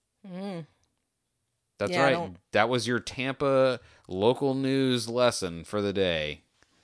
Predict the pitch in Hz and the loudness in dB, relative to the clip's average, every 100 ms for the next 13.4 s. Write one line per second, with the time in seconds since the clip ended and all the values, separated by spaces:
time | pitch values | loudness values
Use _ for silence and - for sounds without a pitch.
0 | _ _ _ _ _ - 95 98 95 101 | _ _ _ _ _ -4 -2 0 0 0
1 | 104 95 92 98 101 107 107 104 104 104 | -2 -4 -6 -4 0 4 4 4 2 2
2 | - 95 90 92 110 - - - - _ | -2 -6 -2 0 -2 -2 -4 -6 -12 _
3 | _ _ - - - - _ - 101 104 | _ _ -20 -20 -20 -20 _ -10 -4 -2
4 | 104 104 101 98 90 101 101 101 92 92 | -2 -2 -2 -2 0 2 2 2 0 2
5 | 98 98 92 110 - - _ - - _ | 4 4 0 -4 -6 -14 _ -20 -20 _
6 | _ _ _ - 82 85 90 71 _ _ | _ _ _ -14 -6 -4 -4 -6 _ _
7 | _ - 185 165 156 160 90 85 76 - | _ -12 -6 0 0 0 0 0 -2 -12
8 | _ - - - - 170 - 587 - 587 | _ -16 -14 -12 -6 -6 0 0 2 -2
9 | - 571 - _ 233 - - - 113 - | 0 -4 -4 _ -8 -8 -14 -20 -20 -20
10 | - 170 165 156 156 - 196 185 165 147 | -14 -6 -4 -2 -4 -4 0 2 4 2
11 | 147 - - 180 180 165 170 160 160 156 | 0 -4 -14 -2 0 0 0 0 0 0
12 | 151 160 - 147 143 135 143 156 139 139 | -2 -4 -8 -4 -2 -2 -2 -6 -6 -6
13 | - 143 143 | -6 -6 -6